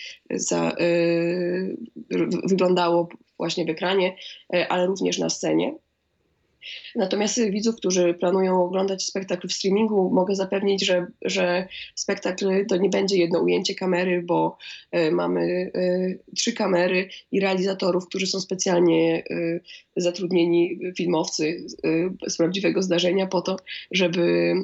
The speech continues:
żeby to oko kamery, e, działało jak najbardziej organicznie i żeby, e, przypominało choć trochę, e, to, to spojrzenie widza. My będziemy, e, właśnie razem z, z realizatorami, filmowcami pilnować tego, żeby te kadry, e,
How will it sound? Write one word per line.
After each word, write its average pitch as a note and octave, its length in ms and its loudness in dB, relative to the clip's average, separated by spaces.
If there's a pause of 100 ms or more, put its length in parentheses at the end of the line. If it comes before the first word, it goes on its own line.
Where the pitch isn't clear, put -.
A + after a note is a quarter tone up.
(120)
żeby F#3 260 -2
to F3+ 240 0
oko G3 280 -4
kamery, F#3 520 0 (380)
e, E3+ 120 2
działało F3+ 240 2
jak G3 120 -2
najbardziej F#3+ 380 0
organicznie F3+ 600 2
i F3+ 40 2
żeby, F3 440 0 (380)
e, E3+ 420 2
przypominało F#3 720 0
choć F3 260 -6
trochę, F3 400 -2 (180)
e, F3 280 0 (520)
to, F#3+ 140 -2
to F3+ 120 0
spojrzenie F#3+ 540 2
widza. F3 360 -4 (360)
My F3 80 2
będziemy, F3 500 2 (100)
e, F#3 220 0
właśnie F#3+ 280 0
razem F#3 280 0
z, - 160 -4 (220)
z F3+ 100 2
realizatorami, F3+ 640 2
filmowcami F3 560 2
pilnować E3+ 420 2
tego, E3+ 320 -2 (420)
żeby E3+ 280 -2
te F3+ 100 -4
kadry, F3 520 -2 (180)
e, F3+ 120 -6